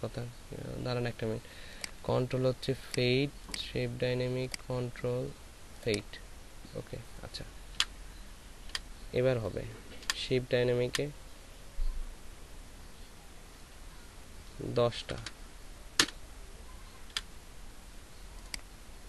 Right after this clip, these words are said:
এই যে, vanish হয়েছে, ঠিক আছে?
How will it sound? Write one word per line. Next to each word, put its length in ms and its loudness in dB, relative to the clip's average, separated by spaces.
এই 160 8
যে, 80 0
vanish 280 10
হয়েছে, 200 2
ঠিক 160 10
আছে? 240 8